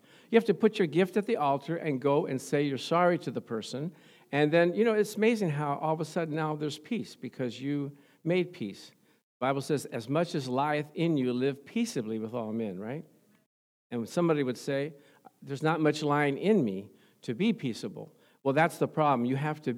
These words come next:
have some love of God, the peace of God on the inside of you so that you can love someone else with God's kind of love. Amen? So I was, uh, talking to my family,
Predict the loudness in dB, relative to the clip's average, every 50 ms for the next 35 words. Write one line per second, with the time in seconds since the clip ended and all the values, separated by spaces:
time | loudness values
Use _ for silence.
0 | -4 -4 -2 0 0 -2 -2 -4 -6 -6 -6 -6 -6 -10 -12 -4 2 4 4 4
1 | 4 0 -2 -2 0 0 2 0 0 -2 -4 -8 -4 -4 -4 -2 -2 -4 -4 -2
2 | -2 -2 -2 -2 -4 -6 -12 -20 -20 -18 -6 -2 0 0 2 0 0 0 -2 -4
3 | -4 -2 0 2 4 4 4 2 0 -2 -4 -6 -6 -8 -12 -20 -20 -20 _ _
4 | -4 0 0 2 2 0 0 -2 -4 -2 -2 -2 -2 0 0 0 0 0 -2 -6
5 | -12 -20 -20 _ _ _ _ _ _ _ _ -8 -2 2 4 6 6 6 6 4
6 | 0 -2 -6 -10 -14 -10 -4 -2 -2 -2 0 0 0 0 0 -2 -4 -6 -6 -4
7 | -4 -2 -2 -2 -2 -4 -4 -6 -6 -4 -2 0 0 0 -2 -4 -8 -20 _ _
8 | _ _ _ _ _ -20 -20 -20 _ _ _ _ -20 -20 -20 -20 -20 -20 _ _
9 | 2 4 4 6 8 8 10 10 10 10 8 8 8 6 6 6 6 4 -2 -8
10 | -12 -4 2 4 4 4 4 2 0 2 2 4 2 2 2 2 2 2 4 4
11 | 2 0 0 -2 -4